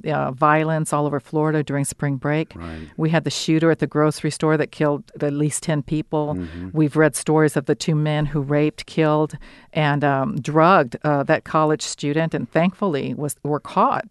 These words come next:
Speaker 1: because, you know, they were using her stolen credit
Speaker 2: Yeah, they
Speaker 1: cards.
Speaker 2: were actually, uh, photobombing other girls the next day, even, after what they
Speaker 1: Pathetic.
Speaker 2: did the night before. Uh, the one that really got to me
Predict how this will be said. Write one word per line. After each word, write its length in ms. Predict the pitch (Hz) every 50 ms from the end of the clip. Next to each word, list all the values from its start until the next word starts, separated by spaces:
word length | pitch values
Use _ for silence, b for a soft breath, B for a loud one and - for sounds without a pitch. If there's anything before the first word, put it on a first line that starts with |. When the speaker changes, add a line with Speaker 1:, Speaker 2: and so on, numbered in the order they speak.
| - - -
Speaker 1:
because, 360 | - 147 - - 240 - - -
you 100 | 156 156
know, 120 | 147 135
they 80 | 135 139
were 80 | 139
using 260 | 139 151 147 - 147 139
her 100 | 156 156
stolen 440 | - - - - 143 143 160 175 165
credit 300 | - - 196 240 330 - 110
Speaker 2:
Yeah, 200 | 110 113 113 107
they 80 | 110 110
Speaker 1:
cards. 40 | 110
Speaker 2:
were 60 | 113
actually, 500 | 113 120 117 - - 104 98 92 92 -
uh, 160 | - 101 92 87
photobombing 880 | 87 - - 120 120 127 120 110 98 101 95 95 92 92 92 90 90
other 260 | 92 95 95 104 98
girls 540 | 90 87 85 82 90 95 95 98 95 90 -
the 80 | - 92
next 280 | 90 92 92 87 - -
day, 200 | 104 104 113 104
even, 300 | 80 76 76 - 73 76
after 280 | 87 92 92 - - 110
what 200 | 101 117 - -
they 80 | -
Speaker 1:
Pathetic. 140 | - 143 139
Speaker 2:
did 80 | 107 101
the 80 | 104
night 260 | 95 98 101 104 98 -
before. 520 | 98 85 - - 110 110 98 90 90 92 98
Uh, 380 | 98 101 95 - 104 110 113
the 80 | 110 127
one 140 | 156 185 180
that 100 | 156 120
really 200 | 110 113 110 101
got 240 | 90 101 101 101 -
to 100 | - 92
me 420 | 92 98 123 143 104 76 67 69